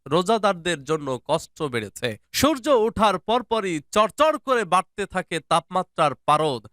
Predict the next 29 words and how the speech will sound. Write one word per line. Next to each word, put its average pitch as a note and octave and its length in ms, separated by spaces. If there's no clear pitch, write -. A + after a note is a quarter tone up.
বেলা A#3 260
বাড়ার B3+ 300
সঙ্গে A#3 400
সঙ্গে G#3+ 380
অসহনীয় F3+ 680
তাপদাহে E3+ 600
গরম G3+ 260
বাড়তে F#3+ 360
থাকে। G3 260
সূর্যের D4 520
প্রখর A#3+ 560
তাপে G3 280
মানুষের F#3 440
প্রাণ F#3 220
প্রায় D#3 240
ওষ্ঠাগত। B2+ 580
তপ্ত - 280
রোদে F#3+ 240
খা F#3 120
খা F3+ 180
করছে - 440
সড়ক D#3+ 380
জনপদ, C#3 420
গায়ে D#3 260
জ্বালা F3+ 260
ধরাচ্ছে। C#3 520
রোজার G3+ 360
মাঝামাঝি F3 680
সময়ে D3 400